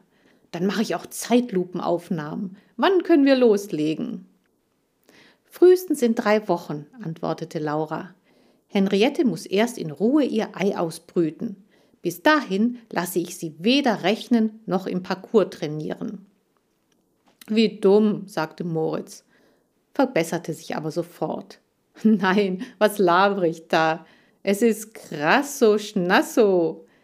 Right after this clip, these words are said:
Henriette mit ihrem Küken zu filmen wird richtig niedlich. Und überhaupt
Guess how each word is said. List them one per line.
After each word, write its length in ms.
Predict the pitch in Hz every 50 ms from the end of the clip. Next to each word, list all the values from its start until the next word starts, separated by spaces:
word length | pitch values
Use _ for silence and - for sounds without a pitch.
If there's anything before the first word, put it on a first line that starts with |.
| _ _ _ _
Henriette 600 | - - 175 175 170 165 156 165 208 233 240 -
mit 200 | 233 196 175 -
ihrem 260 | - 170 156 147 156 - -
Küken 420 | - - 330 359 359 359 - 190
zu 140 | 196 - 180
filmen 540 | 175 - - 190 170 160 156 160 156 151 147
wird 320 | 156 156 156 - - -
richtig 480 | 294 294 294 294 - - 196 180 190 -
niedlich. 960 | 208 175 175 185 233 302 302 - - - 214 185 160 151 - 196 - - _ _ - - _ _ _ _ _
Und 100 | - -
überhaupt 680 | 185 180 180 156 151 170 165 160 151 147 - - -